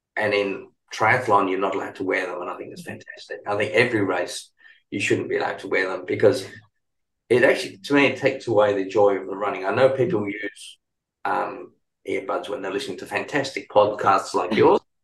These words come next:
Speaker 1: and you should only listen to your podcasts. Um,
Speaker 2: That would be
Speaker 1: but
Speaker 2: okay then. That's acceptable.
Speaker 1: that, that's okay. That's acceptable.
Speaker 2: <laughs>
Speaker 1: But, but otherwise, you know, uh, how do you actually mull over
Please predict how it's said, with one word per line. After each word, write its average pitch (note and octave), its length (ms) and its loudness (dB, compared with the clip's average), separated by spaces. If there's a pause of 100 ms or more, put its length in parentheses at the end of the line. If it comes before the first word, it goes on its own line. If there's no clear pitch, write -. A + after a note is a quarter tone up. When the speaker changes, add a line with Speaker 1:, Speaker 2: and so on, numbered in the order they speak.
(260)
Speaker 1:
and - 300 2 (220)
you A2+ 80 -6
should A#2 140 2
only C#3+ 220 8
listen A#2+ 260 2
to G#2 120 0
your G#2+ 260 6
podcasts. B2 640 2 (140)
Um, A2+ 460 2
Speaker 2:
That D3+ 120 2
would D#3 100 -4
be E3+ 100 2
Speaker 1:
but D3+ 140 6
Speaker 2:
okay D3 180 0
then. - 180 -4
That's D3 220 2
acceptable. - 480 -4
Speaker 1:
that, C3+ 120 4
that's - 280 2
okay. - 420 4
That's - 180 0
acceptable. - 600 2
Speaker 2:
<laughs> - 160 -10 (640)
Speaker 1:
But, D3 200 4
but D3+ 260 0
otherwise, E3+ 400 6
you D3+ 60 0
know, C#3 80 4
uh, C3+ 320 2
how E3+ 220 0
do C#4 80 0
you - 80 2
actually C3 420 -2 (100)
mull A#2+ 400 4
over A2+ 640 0